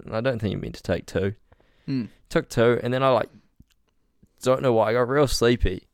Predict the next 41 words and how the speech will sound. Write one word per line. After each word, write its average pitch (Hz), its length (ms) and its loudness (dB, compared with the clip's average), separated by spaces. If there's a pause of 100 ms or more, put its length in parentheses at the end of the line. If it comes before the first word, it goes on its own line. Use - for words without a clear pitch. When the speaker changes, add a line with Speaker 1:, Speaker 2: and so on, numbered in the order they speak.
(640)
Speaker 1:
I - 160 4
Speaker 2:
Huh. - 60 6
Speaker 1:
started, 139 360 2
I 117 120 2
started 143 480 -2
playing 113 340 2
video 98 260 0
games 123 280 0
on 113 60 -2
my 101 100 0
Speaker 2:
Oh, - 120 2
yeah. 107 80 2
Speaker 1:
PlayStation, 117 360 0
and - 180 -6
I 120 40 -4
was 120 80 -2
like, - 220 -6
"Fuck, 160 200 2
I'm 151 80 0
gonna 165 120 2
try - 140 2
to 104 60 2
stay 107 180 0
awake." 104 400 2 (520)
Speaker 2:
Mm. 127 360 -6 (440)
Speaker 1:
Fuck, 135 240 2
shit 147 200 -2
gets 120 220 -2
weird 113 300 4
in 107 80 0
your 107 100 2
brain, 113 440 -2
like, 117 140 2
Speaker 2:
Yeah, 147 220 2
Speaker 1:
staying 117 300 2
Speaker 2:
right. 110 100 2
Speaker 1:
awake 104 300 2
on 101 120 0
sleeping - 280 0
Speaker 2:
Yeah. 123 80 -2
Speaker 1:
pills. 139 360 -2